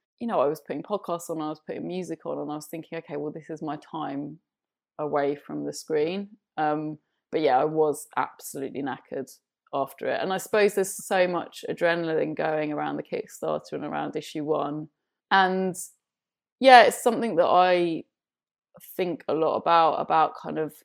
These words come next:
I mean, I'm, I'm quite bad at s-, routines and habits. I'm really bad at it, and I try and put things in place the whole time, but I'm sort of all over the place. So I think, "Oh yeah, I'm gonna start swimming," and then, you know, I'll go swimming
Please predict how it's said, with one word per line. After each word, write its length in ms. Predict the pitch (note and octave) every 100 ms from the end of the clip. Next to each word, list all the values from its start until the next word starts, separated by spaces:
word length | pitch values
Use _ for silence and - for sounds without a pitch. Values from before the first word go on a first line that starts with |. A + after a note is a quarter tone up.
| _ _ _ _ _ _ -
I 40 |
mean, 100 | G3+
I'm, 100 | A3
I'm 140 | G#3+ G#3+
quite 400 | - A3+ G3+ -
bad 380 | F#3+ G#3 A#3 A#3
at 200 | G#3+ - -
s-, 280 | - - -
routines 640 | F3 G3 F#3+ G#3 G3 F#3+
and 120 | F3+ E3
habits. 580 | D#3+ D#3+ A#3 - -
I'm 120 | F3 E3+
really 220 | F3+ F3
bad 240 | D#3+ D3+
at 80 | D3+
it, 120 | D3+
and 80 | -
I 60 | D#3+
try 260 | - F3
and 100 | E3+
put 160 | - -
things 240 | E3 D#3+
in 80 | D#3
place 260 | - E3 E3
the 100 | D#3+
whole 160 | D#3
time, 280 | D#3 F3 D#3+
but 120 | -
I'm 80 | E3
sort 280 | - G3+ G3
of 80 | -
all 180 | E3 D#3+
over 220 | E3+ E3
the 80 | -
place. 300 | D3 - -
So 100 | -
I 40 | D#3+
think, 240 | - F3+ -
"Oh 180 | G3+
yeah, 200 | G3 G3+
I'm 100 | F3+
gonna 160 | F3 F3+
start 240 | - D#3+
swimming," 440 | - - F3+ E3 D#3+
and 120 | D#3
then, 260 | D#3+ D#3 D#3 _ _ _ _ _ -
you 80 |
know, 120 | F3 -
I'll 140 | D3
go 140 | C#3
swimming 640 | C#3 - F3 D3+ D3 D#3